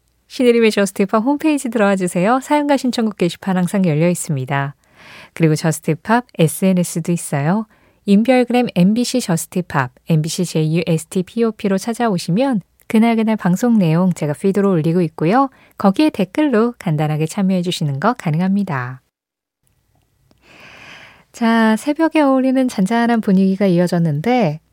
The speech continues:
그 김에 우리 싱어송라이터의 좀 내밀한 음악 들어보려고 합니다.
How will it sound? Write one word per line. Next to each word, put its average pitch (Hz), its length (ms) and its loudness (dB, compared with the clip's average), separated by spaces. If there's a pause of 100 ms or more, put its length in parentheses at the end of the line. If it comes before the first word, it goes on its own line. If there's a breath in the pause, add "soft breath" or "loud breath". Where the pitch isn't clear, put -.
(260)
그 170 160 0
김에 156 640 0 (120)
우리 151 160 -2
싱어송라이터의 185 1080 -4 (100)
좀 147 220 -2
내밀한 170 460 2
음악 139 340 -4
들어보려고 147 500 -2
합니다. 175 540 -2